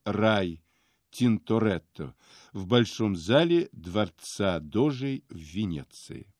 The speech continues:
Закон образного единства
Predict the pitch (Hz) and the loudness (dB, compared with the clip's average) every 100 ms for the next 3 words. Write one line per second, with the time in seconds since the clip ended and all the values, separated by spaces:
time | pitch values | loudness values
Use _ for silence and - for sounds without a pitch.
0 | _ _ _ _ _ _ _ _ _ _ | _ _ _ _ _ _ _ _ _ _
1 | _ _ _ _ _ _ _ _ _ _ | _ _ _ _ _ _ _ _ _ _
2 | _ _ _ _ _ _ _ _ _ _ | _ _ _ _ _ _ _ _ _ _
3 | _ _ 104 92 151 - 220 233 - _ | _ _ 0 6 6 6 6 6 4 _
4 | _ - 170 139 139 107 123 117 113 98 | _ 8 10 10 6 6 6 6 6 4
5 | 95 120 127 - 151 185 | 4 4 2 -4 -2 -2